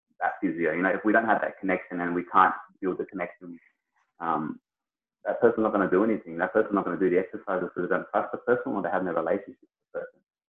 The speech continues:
Where I have a, a, a great luxury of, of being hands-on for the whole time, and, and I can build a, a really good rapport with somebody. So there's gotta be a bit of give and take, um,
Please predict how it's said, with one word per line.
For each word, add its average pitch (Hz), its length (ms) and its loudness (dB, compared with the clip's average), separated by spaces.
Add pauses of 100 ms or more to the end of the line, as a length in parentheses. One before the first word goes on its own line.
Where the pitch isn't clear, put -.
(200)
Where 92 140 6
I 107 160 8
have 101 160 6
a, 80 400 8
a, 90 340 0
a - 20 -2
great - 280 6
luxury 92 300 0
of, 87 140 4 (140)
of 92 140 -6
being 95 180 -4
hands-on 90 640 2
for 90 60 -10
the 82 80 0
whole - 320 4
time, 90 420 4 (600)
and, 95 200 0
and 95 160 -2
I 95 140 4
can 90 300 0 (100)
build 98 160 2
a, 85 80 -2 (120)
a 90 80 2
really 92 200 0
good 90 160 -6
rapport 110 320 -2
with 110 180 -2
somebody. 82 340 -2 (140)
So 85 140 2 (420)
there's - 160 -8
gotta 107 140 6
be 98 120 2
a 87 40 4
bit 85 180 -4
of - 140 -14
give - 140 -20
and 85 100 -18 (120)
take, 92 160 4 (500)
um, - 80 -20